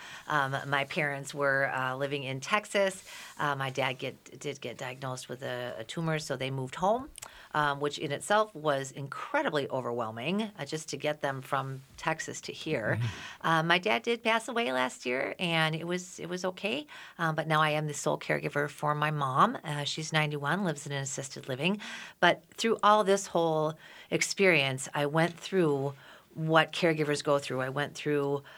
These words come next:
Speaker 1: uh, just, you know, the overwhelm and the guilt and the shame and, and just kind of that, that whole experience of being a caregiver. And it was from that that I, I learned that caregiving is so much,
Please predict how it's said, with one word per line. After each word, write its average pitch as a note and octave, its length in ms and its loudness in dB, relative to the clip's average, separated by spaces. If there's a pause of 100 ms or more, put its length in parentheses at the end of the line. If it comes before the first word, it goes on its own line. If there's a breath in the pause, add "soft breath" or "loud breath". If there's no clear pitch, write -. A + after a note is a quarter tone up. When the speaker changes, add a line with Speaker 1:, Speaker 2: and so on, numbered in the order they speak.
(380 loud breath)
Speaker 1:
uh, - 240 -8
just, F#3+ 380 0
you E3+ 160 2
know, C#3 160 2
the C#3+ 160 0
overwhelm C3+ 560 2
and B2+ 100 -8
the C3 60 -8
guilt C#3+ 360 0
and C3+ 80 -10
the C3 80 -8
shame C3+ 360 -2
and, C3 160 -6 (260 loud breath)
and D3 160 -4
just E3+ 220 -2
kind D#3+ 200 2
of C#3+ 100 -2
that, C#3+ 340 4 (340)
that D3+ 240 2
whole D3+ 180 2
experience D3+ 480 0
of C#3 160 -4
being C3+ 200 -2
a B2 40 -4
caregiver. - 580 -6 (360 loud breath)
And D3 280 2
it D3+ 140 0
was D3 220 -2
from E3+ 300 4
that D3+ 380 6
that C#3+ 300 -2
I, C3+ 480 -2
I C3+ 340 -6 (920)
learned E3+ 380 4
that C#3 240 6
caregiving E3 480 4
is - 580 -2 (140)
so F3 400 4
much, C#3+ 460 4